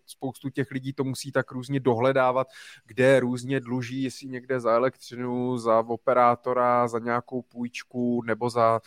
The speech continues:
zdravotní pojištění, nebo za, eh, jízdenku, prostě, eh, šalinkartu nezaplacenou a tak dále.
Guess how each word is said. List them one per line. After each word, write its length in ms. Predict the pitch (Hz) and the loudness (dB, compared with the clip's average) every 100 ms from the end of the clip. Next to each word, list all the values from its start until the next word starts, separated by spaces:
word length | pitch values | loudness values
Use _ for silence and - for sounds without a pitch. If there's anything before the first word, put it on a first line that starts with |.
| - - | -12 -20
zdravotní 560 | 120 117 113 123 123 123 | -4 4 4 4 2 -4
pojištění, 760 | 123 120 120 - 123 120 120 | -2 -2 -2 -4 -4 -2 0
nebo 280 | 117 110 117 | 0 2 2
za, 280 | 113 113 110 - - - - | 6 6 6 2 -20 -14 -4
eh, 500 | 110 107 107 107 107 | 2 4 4 4 2
jízdenku, 720 | 120 123 120 127 123 - 123 | 0 2 4 4 2 -4 -4
prostě, 420 | - 113 - 127 | -2 -4 -2 -2
eh, 440 | 123 120 117 117 117 | 0 0 -2 -2 -2
šalinkartu 640 | - 120 127 127 117 120 | 0 -2 0 -2 -2 -4
nezaplacenou 760 | 117 120 - 113 - 120 117 | -8 -8 0 0 0 -6 -2
a 60 | 113 | 2
tak 180 | 156 135 | 2 4
dále. 360 | 120 104 135 | 6 6 6